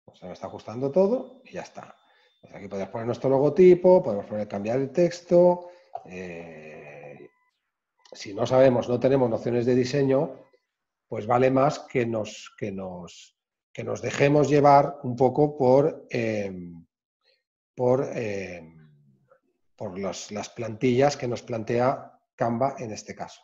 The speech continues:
¿no? Fijaros que voy a poner el logotipo de, de, de, de un cliente que ya tiene fondo blanco,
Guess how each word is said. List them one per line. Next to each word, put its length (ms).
¿no? 240
Fijaros 380
que 360
voy 220
a 100
poner 460
el 160
logotipo 500
de, 280
de, 260
de, 140
de 80
un 100
cliente 440
que 140
ya 140
tiene 180
fondo 280
blanco, 580